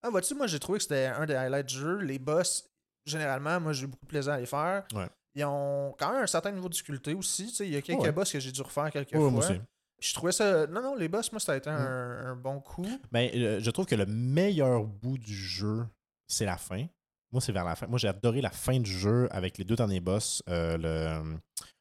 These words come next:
Speaker 2: le comptable, qui,
Speaker 1: Oui.
Speaker 2: euh, avec la musique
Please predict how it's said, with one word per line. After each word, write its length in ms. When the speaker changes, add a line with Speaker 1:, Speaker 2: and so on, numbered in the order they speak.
Speaker 2:
le 80
comptable, 600
qui, 320
Speaker 1:
Oui. 40
Speaker 2:
euh, 840
avec 220
la 80
musique 500